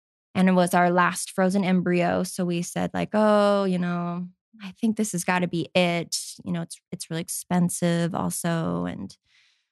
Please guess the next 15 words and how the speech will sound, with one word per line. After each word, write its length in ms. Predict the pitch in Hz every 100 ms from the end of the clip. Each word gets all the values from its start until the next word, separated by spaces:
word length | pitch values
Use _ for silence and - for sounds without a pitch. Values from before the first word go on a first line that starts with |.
| _ _ _ _ _ _ -
like, 100 | 202
this 120 | 202
is 60 | 202
our 120 | 196
fourth 580 | 190 208 208 214 - - - -
and 140 | 196
final 580 | 185 185 190 185 185 185
embryo. 440 | 175 175 175 175 170
Let's 320 | 175 - -
just 380 | 175 170 - -
transfer 560 | 220 220 - - 202
it 400 | 196 196 - -
and 540 | - 175 170 170 180 180 _ _ _ _ _ -
just 260 | 160 165 -
say, 420 | 165 180 175 175